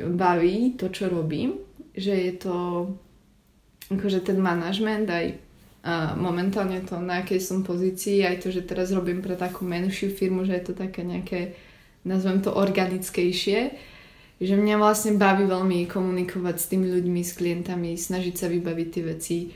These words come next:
V niečom k-, e, by som to nazvala, že vyriešiť problém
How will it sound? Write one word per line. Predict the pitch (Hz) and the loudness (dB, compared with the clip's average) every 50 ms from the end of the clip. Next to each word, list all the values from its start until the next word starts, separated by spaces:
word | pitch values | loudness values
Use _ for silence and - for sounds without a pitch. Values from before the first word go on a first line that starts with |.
| - - - - _ | -16 -20 -20 -20 _
V | _ 185 196 | _ 4 6
niečom | 202 220 233 233 - 247 208 190 175 156 - - - | 6 6 6 4 4 2 2 2 0 -2 -4 -6 -12
k-, | - - 196 - - | -8 -6 -4 -4 -4
e, | - - 180 180 180 180 | -2 0 2 4 4 4
by | 180 180 180 | 4 2 2
som | - 196 190 190 | 2 0 0 0
to | 190 | 2
nazvala, | 180 175 185 185 190 185 185 | 2 2 2 2 4 4 4
že | 185 185 175 | 2 2 2
vyriešiť | 180 190 175 175 185 - 202 190 196 | 4 6 6 6 4 4 0 -2 -2
problém | - - - 165 170 165 156 151 156 180 208 226 220 | -2 -2 -2 0 0 0 0 0 2 0 0 -2 -2